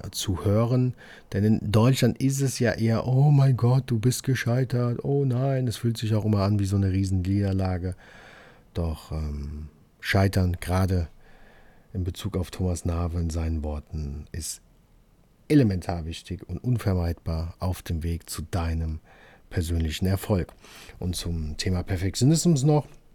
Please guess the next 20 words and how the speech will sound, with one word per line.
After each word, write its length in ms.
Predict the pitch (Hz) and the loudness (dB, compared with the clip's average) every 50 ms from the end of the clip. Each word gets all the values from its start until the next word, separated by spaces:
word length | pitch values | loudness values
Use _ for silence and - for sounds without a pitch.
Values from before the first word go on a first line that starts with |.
| - _ _ - _ - - - - - - - - | -20 _ _ -20 _ -20 -20 -20 -20 -20 -20 -14 -8
Angst 240 | - - 90 - | -6 -6 -6 -4
vor 120 | - - 95 | -4 -4 -2
dem 120 | 92 90 | -2 -2
Scheitern, 380 | - - 107 110 113 110 113 98 | 0 0 2 2 2 2 2 0
also 180 | 95 87 80 82 | 0 -2 -4 -6
die 100 | 87 85 | -8 -10
typischen 500 | - - 107 95 107 - - - 90 - - - - - - - - - - | -6 -6 -6 -4 -4 -4 -4 -4 -4 -6 -8 -12 -18 -18 -18 -20 -18 -6 0
Ursachen 440 | 117 113 98 107 110 95 - 95 | 0 2 2 2 2 2 0 0
für 100 | - - | 0 -2
Selbstzweifel, 880 | 92 85 90 90 87 - - - - - - 92 90 87 - - 92 85 - - - - - - - | -2 0 -2 -2 -4 -4 -6 -6 -6 -4 -4 -4 -4 -4 -4 -6 -6 -6 -6 -10 -16 -20 -20 -16 -12
ist 140 | 101 - - | -6 -2 -2
halt 160 | 98 85 - | -2 0 -2
auch 140 | 95 90 82 | -4 -2 -2
noch 160 | 95 92 90 | -4 -4 -4
die 180 | - - - | -4 -8 -8
Angst 280 | - 98 95 87 - - | -6 -6 -6 -6 -6 -6
vor 140 | - - 92 | -6 -6 -6
Fehlern 560 | - - - - - - 98 92 92 85 82 | -6 -8 -10 -6 -4 -2 -2 0 -2 -4 -6
zu 160 | - - - | -8 -8 -8
machen. 340 | 85 80 82 - - - - | -10 -10 -12 -14 -18 -20 -20